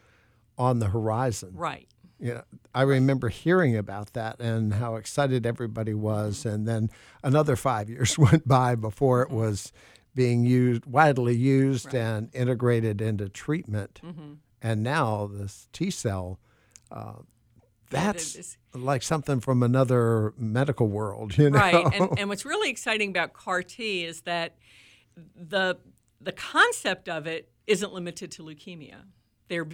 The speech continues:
Speaker 2: they've begun using it in brain tumor treatment, um, in adults.
Speaker 1: Wow.
Speaker 2: Um, and it, it enables them to get to things that you can't get to with just medicine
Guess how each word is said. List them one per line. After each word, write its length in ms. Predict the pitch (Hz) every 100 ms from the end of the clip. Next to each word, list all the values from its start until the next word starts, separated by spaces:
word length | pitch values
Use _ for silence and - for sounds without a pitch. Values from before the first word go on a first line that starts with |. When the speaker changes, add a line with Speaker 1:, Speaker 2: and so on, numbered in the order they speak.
| -
Speaker 2:
they've 180 | 180 160
begun 340 | 160 180 180
using 400 | 180 185 180 180
it 160 | 180 -
in 120 | 156
brain 320 | 143 156 170
tumor 320 | 170 208 180 175
treatment, 640 | - 185 170 170 175 - _ _ _ _ _
um, 140 | - 156
in 140 | 156
adults. 520 | 139 143 147 196 104 82
Speaker 1:
Wow. 340 | 64 - - _ _ _ _ -
Speaker 2:
Um, 520 | 160 160 156 151 151 _ _ _ -
and 220 | 185 185
it, 220 | - 185 -
it 180 | 185 185
enables 640 | 185 180 196 240 262 247 190
them 200 | 208 185
to 140 | 185
get 380 | 151 170 190 196
to 140 | - 196
things 500 | - 185 175 165 156
that 100 | -
you 100 | 160
can't 280 | - 175
get 180 | 160 160
to 120 | - 147
with 120 | 143
just 220 | 151 131
medicine 500 | 139 127 - - -